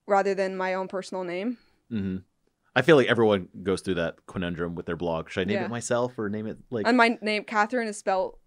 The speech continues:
Speaker 1: like, nobody really spells it that way, and
Speaker 2: Mm-hmm.
Speaker 1: so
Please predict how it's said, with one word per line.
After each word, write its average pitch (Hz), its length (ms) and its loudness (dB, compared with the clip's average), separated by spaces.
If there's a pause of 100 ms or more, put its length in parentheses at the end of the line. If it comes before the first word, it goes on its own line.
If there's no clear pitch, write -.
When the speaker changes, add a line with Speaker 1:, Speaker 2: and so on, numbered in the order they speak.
(140)
Speaker 1:
like, 190 180 -4
nobody 190 540 -4 (380)
really 185 280 -2
spells 180 320 -2
it 214 120 -4
that 226 180 2
way, 254 240 2
and 240 100 -2
Speaker 2:
Mm-hmm. - 80 -6
Speaker 1:
so 185 380 0